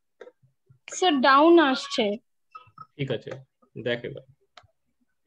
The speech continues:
Speaker 2: ये नॉर्थ, जब मैं एक बार discussion start कर लूँ तो फिर चुप कर जाओगे।
Speaker 1: ओके,
Speaker 2: ये
Speaker 1: सर।
Speaker 2: ईस्ट है, ये वेस्ट है, और हमने charge particle को rest पे छोड़ रखा है, यहाँ velocity zero है, और उसने कह रखा है कि acceleration is towards west,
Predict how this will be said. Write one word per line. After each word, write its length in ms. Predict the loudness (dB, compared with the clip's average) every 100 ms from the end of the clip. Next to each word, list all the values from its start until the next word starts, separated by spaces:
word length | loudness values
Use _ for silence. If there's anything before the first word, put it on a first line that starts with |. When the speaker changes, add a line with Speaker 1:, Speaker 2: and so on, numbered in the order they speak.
| _ _ _ -10
Speaker 2:
ये 120 | -8
नॉर्थ, 420 | -4 -6 -8 -12 -10
जब 200 | -6 0
मैं 100 | 0
एक 100 | 0
बार 100 | -2
discussion 400 | -2 -4 -6 -8
start 280 | -6 -6 -4
कर 80 |
लूँ 120 | -2 0
तो 80 |
फिर 200 | 0 -4 -4
चुप 180 | -8 -6
कर 100 | -6
जाओगे। 260 | -6 -12 -18 _ _ _ _ _ _ _ _ -6 -4 -2 -2
Speaker 1:
ओके, 160 | 0
Speaker 2:
ये 60 | 0
Speaker 1:
सर। 180 | 0 -6
Speaker 2:
ईस्ट 200 | -4 0
है, 120 | 0 -2 -12 _ _ _ _ _
ये 200 | -8 -4
वेस्ट 320 | 0 -2 -2
है, 100 | -6 -8 -12 _ _ _ -6
और 200 | -4 -2
हमने 240 | -2 -4
charge 300 | -2 -4 -2
particle 300 | -4 -4 -4
को 80 | -4
rest 220 | -4 -4
पे 80 | -8
छोड़ 220 | -6 -8
रखा 140 | -8 -8
है, 60 |
यहाँ 100 | -6
velocity 380 | -6 -6 -6 -6
zero 200 | -6 -8
है, 360 | -8 _ _ -20 _ _ _ _ _ _ -2
और 120 | 0
उसने 240 | 0 -4
कह 160 | -2 0
रखा 200 | 0 0
है 60 | -2
कि 140 | -2 -4
acceleration 600 | -6 -6 -4 0 -2 -2
is 100 | -8
towards 300 | -4 -2 -2 -6
west, 220 | -8 -10